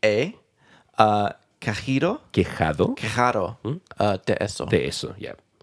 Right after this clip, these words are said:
Speaker 2: Nunca me he quejado de eso. Good.
Speaker 1: Yeah.
Speaker 2: Um, oh, that's a good one. It rings a bell.
Speaker 1: Mm.
Speaker 2: We've got two options,
Speaker 1: I know,
Speaker 2: just
Speaker 1: no,
Speaker 2: like
Speaker 1: wait.
Speaker 2: in English. Yeah.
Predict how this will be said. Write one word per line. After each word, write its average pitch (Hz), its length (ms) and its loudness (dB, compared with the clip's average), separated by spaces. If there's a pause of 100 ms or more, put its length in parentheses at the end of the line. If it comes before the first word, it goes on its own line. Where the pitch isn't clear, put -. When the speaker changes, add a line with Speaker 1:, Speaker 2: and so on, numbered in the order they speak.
Speaker 2:
Nunca 123 420 6
me 95 280 2
he 90 40 -2
quejado 82 500 -2
de 78 120 -2
eso. - 240 -10
Good. 85 140 0
Speaker 1:
Yeah. - 180 -2 (220)
Speaker 2:
Um, 107 840 4 (380)
oh, 82 80 -2
that's 82 160 -2
a 87 40 -2
good 90 140 6
one. 90 120 2 (440)
It 110 160 4
rings 143 540 4
a 107 40 4
bell. 92 420 2 (440)
Speaker 1:
Mm. 143 400 -2 (1500)
Speaker 2:
We've 104 120 -2
got 107 140 4
two 123 140 8
options, 123 280 2
Speaker 1:
I 135 40 4
know, 139 40 4
Speaker 2:
just 131 140 6
Speaker 1:
no, 127 60 6
Speaker 2:
like 110 80 2
Speaker 1:
wait. 101 60 4
Speaker 2:
in 95 60 6
English. 73 300 -4
Yeah. - 120 -2